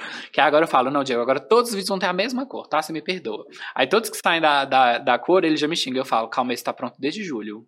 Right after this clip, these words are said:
Os próximos <laughs> virão sempre com a letra nova." E aí, realmente, eu acho super importante, assim, de padronizar. Foi uma coisa que eu mesmo fui atrás dele, que eu queria que meus vídeos tivessem uma identidade mínima que fosse, né? Tipo, pra criar uma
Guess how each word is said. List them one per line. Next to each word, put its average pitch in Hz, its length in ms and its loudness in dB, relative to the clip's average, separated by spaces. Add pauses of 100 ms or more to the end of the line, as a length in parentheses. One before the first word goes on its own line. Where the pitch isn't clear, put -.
Os 127 140 -10
próximos 180 680 2
<laughs> 160 520 0
virão 165 300 6
sempre 202 460 2
com 202 80 -2
a 185 100 4
letra 175 320 2
nova." 113 400 0 (600)
E 165 120 4
aí, 180 100 6
realmente, 214 380 0
eu 175 40 4
acho 160 200 0
super - 280 -4
importante, 131 440 -2
assim, 135 100 -8
de 123 100 -10
padronizar. 120 680 -2
Foi 123 120 -8
uma 117 80 -8
coisa 123 200 -6
que - 40 -4
eu 143 60 0
mesmo 143 160 -6
fui 139 80 -2
atrás 127 280 -4
dele, 117 260 -2
que - 120 -6
eu 120 60 -2
queria 127 180 -6
que 131 120 -12
meus 123 160 -6
vídeos 117 180 -6
tivessem 117 400 -8 (340)
uma 143 140 -6
identidade 175 560 0
mínima 170 420 -2
que - 120 -10
fosse, 135 500 0
né? 123 160 -6
Tipo, - 160 -16
pra - 160 -8
criar 120 300 -2
uma 113 360 -6